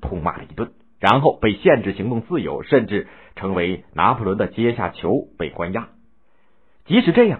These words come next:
他仍然保持着贵族世家的风度和外交官的尊严。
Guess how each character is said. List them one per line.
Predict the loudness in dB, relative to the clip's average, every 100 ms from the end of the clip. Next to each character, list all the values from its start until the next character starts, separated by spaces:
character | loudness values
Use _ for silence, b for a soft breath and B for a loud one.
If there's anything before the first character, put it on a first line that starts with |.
| 2
他 | 4
仍 | 6 6
然 | 2 4
保 | 2 4
持 | 0
着 | 2
贵 | 2 2
族 | 0
世 | -2 -2
家 | 0 0
的 | 2
风 | 0 0 -2
度 | -4
和 | -4 0
外 | 2 2
交 | 2
官 | 2 0
的 |
尊 | -2 -4
严。 | -6